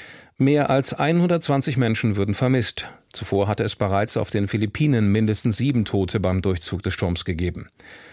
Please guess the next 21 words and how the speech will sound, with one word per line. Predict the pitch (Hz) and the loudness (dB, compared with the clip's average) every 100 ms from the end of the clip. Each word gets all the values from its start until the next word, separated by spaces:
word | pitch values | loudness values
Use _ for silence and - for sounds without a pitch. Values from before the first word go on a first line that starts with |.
| - - | -20 -8
Ragasa | - 113 117 117 170 180 | -2 2 2 2 0 0
zieht | - 156 143 | 0 0 2
nun | 160 | 2
in | 175 | 2
Richtung | 135 127 - 151 156 | 2 0 0 2 2
der | 139 131 117 | 4 2 2
südchinesischen | 107 147 - 113 98 90 - | 2 0 0 0 2 0 0
Küste. | 113 143 - 85 - - - - - _ - | 0 0 0 -8 -12 -20 -20 -20 -20 _ -2
In | 98 95 | 2 2
der | 95 95 | 2 2
Metropole | 95 92 107 87 117 123 | 2 0 -4 0 2 2
Shenzhen | 120 104 101 101 123 185 - | 2 0 2 2 2 0 0
wurde | 110 120 139 131 | 0 2 2 2
die | 120 135 | 2 0
Evakuierung | 117 110 - 123 143 139 120 117 | 0 -2 -2 -2 0 2 2 2
küstennaher | 165 165 - 110 90 82 101 127 | 0 0 0 0 2 2 0 0
und | 110 101 - | -2 -4 -4
niedrig | 147 139 123 | 0 0 0
gelegener | - 98 92 92 90 | 0 0 2 2 0
Gebiete | 90 87 95 - | 0 0 0 0
angeordnet. | 82 90 69 - - - - | 0 0 -2 -4 -12 -14 -16